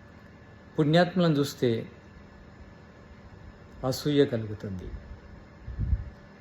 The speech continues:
అసూయ అనేది కూడా చిత్త మలినం. దీన్ని తొలగించాలంటే ముదితన,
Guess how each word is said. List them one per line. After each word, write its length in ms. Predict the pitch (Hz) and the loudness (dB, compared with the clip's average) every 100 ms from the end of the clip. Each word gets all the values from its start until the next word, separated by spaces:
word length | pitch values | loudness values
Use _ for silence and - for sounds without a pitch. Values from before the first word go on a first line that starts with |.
| - - - | -16 -16 -4
అసూయ 360 | 131 - 160 147 | -2 6 8 8
అనేది 260 | 143 131 | 6 4
కూడా 380 | 127 123 170 226 - - - - - - - - - 139 | 4 4 4 2 -4 -10 -10 -8 -10 -12 -14 -14 -6 -4
చిత్త 180 | - | 2
మలినం. 500 | 147 117 117 113 95 - - - - - - - - - - - - - - - - - - - - - | 4 4 2 0 -2 -10 -18 -20 -20 -20 -20 -20 -20 -20 -20 -20 -20 -20 -20 -20 -20 -20 -16 -14 -14 -4
దీన్ని 280 | 123 143 147 | 4 4 4
తొలగించాలంటే 960 | 135 123 127 120 123 113 107 107 143 196 - - - - - - - - - - - - - - - - - | 4 4 4 4 2 2 0 -2 -4 -4 -12 -20 -20 -20 -20 -20 -20 -20 -20 -20 -20 -20 -20 -20 -20 -12 -2
ముదితన, 680 | 127 139 151 156 156 127 | 2 4 4 4 4 2